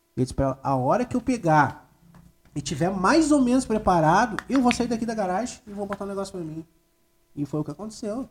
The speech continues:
Pedi demissão. Quando eu vi, quando eu tava com um negocinho assim, mais ou menos assim na mão, eu digo, "Ô, meu, pedi de-, demissão, vim aqui na tia, aqui onde eu tenho um prédio agora aqui."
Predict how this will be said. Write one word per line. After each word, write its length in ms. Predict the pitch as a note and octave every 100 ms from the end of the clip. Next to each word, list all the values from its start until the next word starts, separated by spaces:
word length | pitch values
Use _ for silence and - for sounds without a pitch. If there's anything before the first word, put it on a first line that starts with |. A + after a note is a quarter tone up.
| _ _ _ _ _ -
Pedi 200 | B2+ D3
demissão. 680 | F3+ F#3 - D3+ D#3 G#3 - _ _ _
Quando 160 | E3+
eu 80 | E3
vi, 80 | D3+
quando 160 | D#3+ F3+
eu 60 |
tava 200 | F3 F3
com 140 | F3+ F3+
um 40 |
negocinho 400 | F3 E3+ E3 F3+
assim, 180 | F3+ F#3+
mais 300 | F3+ F#3 A#3+
ou 80 | G#3+
menos 240 | G3+ G#3 G3
assim 180 | F#3+ G3
na 120 | F3+
mão, 180 | F3 F3+
eu 60 |
digo, 220 | F3+ F3+ F3+
"Ô, 40 |
meu, 120 | F3+ F3
pedi 220 | D3 C#3+
de-, 180 | D3+ D3+
demissão, 480 | D#3+ D#3 C3 C#3 E3+
vim 120 | E3+
aqui 200 | D#3+ -
na 100 | D#3
tia, 240 | - - D3+
aqui 160 | D3+
onde 180 | D3 C#3+
eu 60 | C3+
tenho 200 | C#3+ C#3+
um 40 |
prédio 340 | - B2+ D3
agora 240 | C3+ C3 C#3+
aqui." 280 | - E3